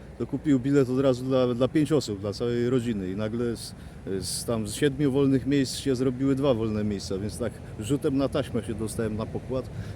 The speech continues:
<laughs> E, <clears throat> odnoszę wrażenie, że na ten statek Ilawia prościej było się dostać. Wszyscy czekali jakoś w tej kol-, kolejce tak z kulturką.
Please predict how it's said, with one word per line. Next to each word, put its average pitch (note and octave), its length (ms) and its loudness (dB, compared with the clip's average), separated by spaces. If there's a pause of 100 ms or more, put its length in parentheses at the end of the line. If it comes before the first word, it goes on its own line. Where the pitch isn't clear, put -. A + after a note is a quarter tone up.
(320)
<laughs> F3 100 2 (1700)
E, G2 280 -2 (280)
<clears throat> G2+ 400 -6
odnoszę A#2 360 -2
wrażenie, B2 500 2
że B2 120 0
na A#2+ 140 0
ten B2 300 2 (140)
statek - 420 0
Ilawia C3+ 560 4 (260)
prościej C#3 340 4
było G#2+ 220 0
się A2 140 -2
dostać. G2 480 -6 (1120)
Wszyscy B2+ 340 -4
czekali C3+ 360 2
jakoś B2 280 4
w - 40 -8
tej B2 120 2
kol-, A#2 240 2
kolejce C#3 440 4
tak A#2+ 160 -2 (320)
z - 60 -12
kulturką. C#3 640 0